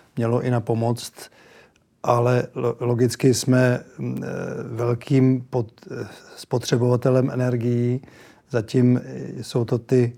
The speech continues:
které jsou k dispozici, ale například jeden ze závodů, eh, který vyrábí sádrokartony, už přechází na, eh, jenom na energetiku, která je jako zelená takzvaně, takže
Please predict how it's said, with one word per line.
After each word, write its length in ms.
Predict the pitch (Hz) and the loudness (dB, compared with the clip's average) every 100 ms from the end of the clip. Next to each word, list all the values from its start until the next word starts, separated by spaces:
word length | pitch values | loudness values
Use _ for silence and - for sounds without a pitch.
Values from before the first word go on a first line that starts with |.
| _ | _
které 320 | - 120 120 | -6 -2 0
jsou 160 | - | 2
k 40 | 123 | 2
dispozici, 880 | 113 - 131 117 117 - 131 131 139 - - - _ - | 0 0 0 2 2 2 4 4 0 -14 -20 -20 _ -4
ale 380 | 120 127 127 127 - - 143 | 0 2 2 0 -6 -12 -10
například 800 | 143 143 123 - 123 135 123 - | -6 -4 -4 -2 0 2 0 0
jeden 440 | 139 131 127 131 127 | 0 2 2 2 2
ze 200 | - 131 | 2 0
závodů, 720 | 123 120 117 123 123 123 123 | 2 2 2 2 2 2 2
eh, 520 | 123 120 120 120 113 | -2 -6 -8 -10 -12
který 260 | 127 - 120 | -12 -4 -2
vyrábí 380 | 120 120 120 123 | 2 2 2 0
sádrokartony, 880 | - 120 117 117 127 120 123 123 127 | 0 0 0 0 0 0 2 2 4
už 320 | 120 - - - - - | 2 -4 -10 -14 -20 -14
přechází 720 | - 117 127 120 113 127 135 123 | -6 -2 0 0 2 0 0 -2
na, 440 | 123 120 120 120 120 120 123 123 | 0 0 0 -2 -6 -8 -8 -10
eh, 40 | - | -6
jenom 320 | 123 127 131 | -2 0 2
na 160 | 127 | 2
energetiku, 760 | 123 123 120 117 120 131 120 123 | 0 0 0 0 0 0 0 -2
která 320 | - 127 120 | -2 0 2
je 180 | 123 127 | 2 2
jako 200 | 120 127 | 0 0
zelená 420 | 113 110 123 120 | 0 2 2 2
takzvaně, 440 | 120 107 117 120 | 0 0 0 2
takže 360 | 120 113 113 127 | 0 0 2 0